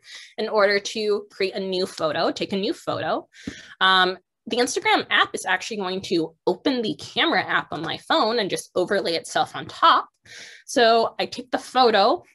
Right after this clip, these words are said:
the camera app on my phone is gonna take that photo and send it back to Instagram. This is why when you take photos on Instagram, um, you'll end up with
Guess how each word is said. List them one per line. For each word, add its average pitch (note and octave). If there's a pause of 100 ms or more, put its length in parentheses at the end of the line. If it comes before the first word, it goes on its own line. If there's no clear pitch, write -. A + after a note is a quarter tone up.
(280)
the -
camera F4+
app A3+
on G#3
my G3
phone E4+ (140)
is -
gonna G#3+
take -
that F#3+
photo C4
and A3
send F3
it G3
back F3
to -
Instagram. A#3
This -
is E3
why E3
when E3
you E3+
take E3
photos G#3+
on E3
Instagram, D#3+ (460)
um, E3+
you'll F3+
end G3
up F#3+
with -